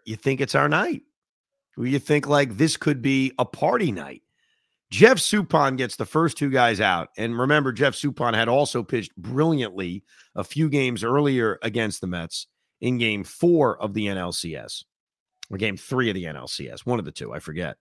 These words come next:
And there's Carlos Beltran. And every time I see Carlos Beltran in this game, we're all gonna get that same feeling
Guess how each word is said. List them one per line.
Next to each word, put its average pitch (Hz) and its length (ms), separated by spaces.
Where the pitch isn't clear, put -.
And 190 140
there's 127 180
Carlos 104 480
Beltran. - 460
And - 100
every 143 200
time 160 200
I 143 60
see 127 160
Carlos 117 340
Beltran 92 380
in 90 80
this 87 160
game, 80 340
we're 123 220
all 135 160
gonna 127 180
get 117 160
that 98 160
same 101 260
feeling - 400